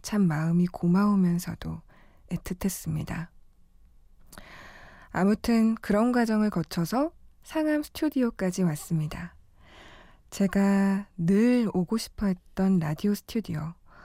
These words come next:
너무 평화롭고 좋네요. 특히 제가 선곡한 노래와 저의 목소리가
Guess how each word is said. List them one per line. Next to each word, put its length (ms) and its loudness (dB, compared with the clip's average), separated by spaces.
너무 280 0
평화롭고 540 -2
좋네요. 800 -2
특히 480 0
제가 280 0
선곡한 580 0
노래와 560 2
저의 320 0
목소리가 720 -2